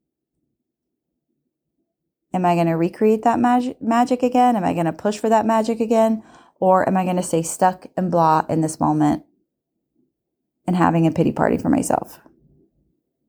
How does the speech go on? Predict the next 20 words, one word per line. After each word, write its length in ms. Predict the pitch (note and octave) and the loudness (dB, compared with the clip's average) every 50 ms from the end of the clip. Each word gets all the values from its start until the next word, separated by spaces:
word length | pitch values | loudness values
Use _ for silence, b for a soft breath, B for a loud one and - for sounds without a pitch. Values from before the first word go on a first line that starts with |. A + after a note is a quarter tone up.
| _ _ _ _ _ _ _ _ | _ _ _ _ _ _ _ _
You 120 | - F3+ | -2 0
get 120 | E3 E3+ E3 | 0 0 0
to 80 | - | -2
choose. 520 | - - E3 D3+ - - - - - - - - _ _ _ | -4 -2 0 0 0 0 -2 -6 -12 -16 -18 -20 _ _ _
And 100 | - E3+ | 0 2
that's 180 | E3 E3 - | 2 2 2
the 60 | - D#3+ | 0 0
most 200 | D3+ D3+ - - | 0 0 0 0
beautiful 320 | D3+ D3 D3 C#3+ - D3+ | 0 0 0 0 -2 0
thing 200 | - D3+ C#3+ C#3+ | 2 2 2 2
I 80 | D3 - | 2 0
can 160 | - D3 - - | -2 -4 -2 0
ever 440 | - D#3+ D3+ D3+ D3+ D3+ D3+ D3+ - _ _ _ _ _ _ _ | 0 0 2 2 0 0 0 -4 -6 _ _ _ _ _ _ _
tell 220 | - - D#3+ D#3 D#3 | -4 0 2 2 2
you 140 | D3 D3 C#3+ | 2 0 0
is 200 | D3 D3 C#3+ - - | -2 -2 -4 -4 -2
you 160 | E3 E3 D#3+ | 0 0 2
get 120 | - D#3 D#3 | 2 0 -2
to 60 | - | -4
choose. 480 | - - - - - - - - - | -6 -6 -4 -4 -4 -6 -10 -16 -18